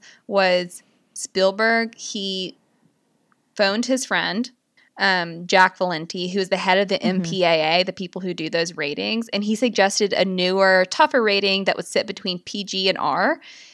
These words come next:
Speaker 1: Um, he said, basically, he's quoted in one interview as saying, "I created the problem and I also supplied the solution. I invented the rating." So two months later, the next movie that came out, which was, or two months later, another movie that came out, Red Dawn, became the first movie to get the P G thirteen rating.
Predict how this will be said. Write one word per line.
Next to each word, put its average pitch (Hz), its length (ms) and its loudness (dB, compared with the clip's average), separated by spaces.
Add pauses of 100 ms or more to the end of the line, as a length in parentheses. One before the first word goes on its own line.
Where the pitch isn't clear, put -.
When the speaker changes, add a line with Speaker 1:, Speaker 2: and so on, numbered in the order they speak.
(220)
Speaker 1:
Um, 180 320 -2 (100)
he 240 140 -4
said, 226 240 6
basically, 214 480 0
he's 202 360 -4
quoted 190 500 0
in 180 200 -4
one 175 160 -4
interview 180 400 -4
as 180 140 -2
saying, 180 420 -4
"I 185 100 2
created 196 420 -4
the - 80 0
problem 190 540 -2
and 196 100 -2
I 196 80 4
also 202 400 2
supplied 185 400 2
the 185 80 -2
solution. 175 640 -6 (220)
I 190 100 6
invented 190 440 -2
the 185 100 -4
rating." 175 340 -6
So 196 160 0
two 220 220 -2
months - 240 -4
later, 190 320 6
the 202 120 -2
next 180 340 -2
movie 190 260 -4
that 190 180 -2
came 175 200 -6
out, 175 160 0
which - 120 -6
was, 180 240 -8 (260)
or 196 140 2
two 240 140 -2
months 226 180 0
later, 196 220 4
another 185 280 4
movie 185 200 -4
that - 100 -6
came 185 160 -8
out, 180 160 0
Red 180 220 4
Dawn, 180 340 4
became 185 320 -6
the 175 120 -2
first 185 420 0
movie 170 400 -4
to - 160 -12
get - 160 -2
the 180 60 -6
P 180 180 -10
G 180 100 -8
thirteen 135 560 -8
rating. - 420 -8